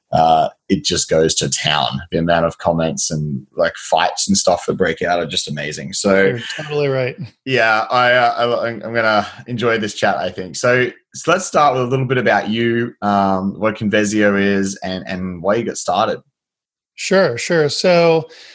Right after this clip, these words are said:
Speaker 2: I started my career, gosh, what was a long time ago. I was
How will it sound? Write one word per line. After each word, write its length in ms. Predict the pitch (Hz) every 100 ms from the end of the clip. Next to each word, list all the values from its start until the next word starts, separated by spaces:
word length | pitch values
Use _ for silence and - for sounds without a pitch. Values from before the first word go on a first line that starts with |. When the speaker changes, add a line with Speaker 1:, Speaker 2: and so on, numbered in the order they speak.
| - -
Speaker 2:
I 80 | 202
started 520 | 196 - 190 214 240
my 180 | 214 196
career, 840 | 190 - 180 175 175 170 170 170 165
gosh, 460 | 147 143 135 - 247 226 _ _
what 520 | 214 190 196 208 165
was 100 | 160
a 60 | 151
long 320 | 151 165 170
time 240 | 156 147 147
ago. 220 | 139 139
I 140 | 139
was 280 | 147 147 120